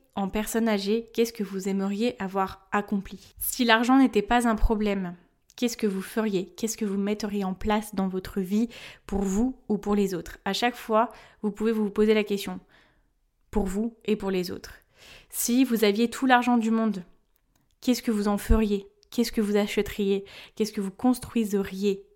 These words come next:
Qu'est-ce que vous voulez vraiment au fond de vous ?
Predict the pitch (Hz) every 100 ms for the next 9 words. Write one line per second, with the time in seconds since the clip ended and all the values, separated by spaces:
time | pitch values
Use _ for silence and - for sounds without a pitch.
0 | _ _ _ _ _ - - - _ -
1 | 254 247 - 208 190 196 214 185 180 202
2 | 202 208 208 175 175 185 196 196 190 -
3 | 196 180 - 202 190 175 160 160